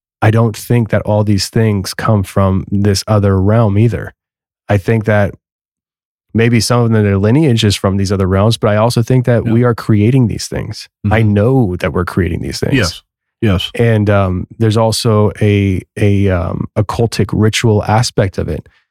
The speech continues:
Speaker 1: There's people who will do occultic rituals, and they will, uh, like the skinwalker type thing.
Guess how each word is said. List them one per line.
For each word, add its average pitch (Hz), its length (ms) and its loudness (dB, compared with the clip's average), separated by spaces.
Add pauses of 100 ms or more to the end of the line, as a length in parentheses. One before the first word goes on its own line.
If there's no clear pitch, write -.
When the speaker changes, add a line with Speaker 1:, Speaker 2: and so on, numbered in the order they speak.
(200)
Speaker 1:
There's 104 360 2
people 113 480 2
who 104 500 2
will 107 200 2
do 107 320 2
occultic 104 500 -4
rituals, - 600 -2 (340)
and 104 500 0
they 107 400 2
will, 101 560 0 (180)
uh, 101 340 0 (200)
like 107 160 2
the - 80 0
skinwalker 101 640 -2
type - 220 -4
thing. 98 300 -6